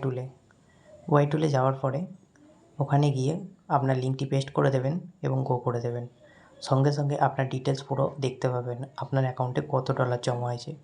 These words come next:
তো এইভাবে ডলার চেক করতে পারবেন আপনারা। তো ডলারটি কীভাবে আপনারা আপনাদের অ্যাকাউন্টে ট্রান্সফার করবেন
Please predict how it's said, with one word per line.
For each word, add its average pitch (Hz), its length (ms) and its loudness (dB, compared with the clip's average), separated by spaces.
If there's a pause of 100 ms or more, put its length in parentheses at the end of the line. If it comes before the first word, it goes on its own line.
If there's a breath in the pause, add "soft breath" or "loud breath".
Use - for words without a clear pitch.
(560 loud breath)
তো - 60 2 (120)
এইভাবে 143 300 4 (240)
ডলার 131 240 2 (100)
চেক 131 120 -2 (100)
করতে 131 260 -2
পারবেন 127 240 -2 (140)
আপনারা। 131 300 -2 (1080)
তো 139 80 2 (220)
ডলারটি 135 400 2
কীভাবে 139 380 2
আপনারা 127 280 -4 (960)
আপনাদের 131 400 2 (640)
অ্যাকাউন্টে 135 440 4
ট্রান্সফার 131 400 -2
করবেন 131 280 -2